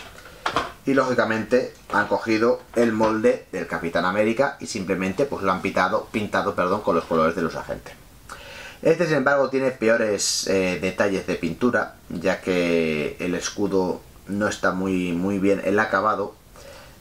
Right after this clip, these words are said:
no se lo han currado mucho, y, y la pintura le han dado solo una capa, digamos que han dado una imprimación de negro de base y han pintado encima del negro. El problema es que si no das varias capas,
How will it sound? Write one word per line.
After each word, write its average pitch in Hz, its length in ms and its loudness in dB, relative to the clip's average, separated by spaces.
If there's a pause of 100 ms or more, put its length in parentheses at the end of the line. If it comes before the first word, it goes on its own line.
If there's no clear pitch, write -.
no 90 100 -4
se 95 80 -4
lo 92 60 4
han 87 60 -4
currado 87 280 0
mucho, 101 420 -2 (800)
y, 90 960 0
y 107 120 -4
la 104 180 0
pintura 117 680 2
le 104 140 0
han 120 80 0
dado 117 160 2
solo 120 140 0
una 107 180 0
capa, 104 460 -2
digamos 113 400 0
que 127 80 4
han 113 80 2
dado 113 140 4
una 113 120 -2
imprimación 104 560 -2
de 95 120 2
negro 98 380 2 (420)
de 110 160 4
base 113 360 0
y 107 120 0
han 98 120 0
pintado 95 400 0
encima 87 320 -2
del 90 140 0
negro. 90 420 0
El 95 140 -4
problema 98 460 2
es - 40 -10
que 85 140 -8
si - 160 -6
no 92 120 2
das 98 220 2
varias 101 380 0
capas, 101 500 0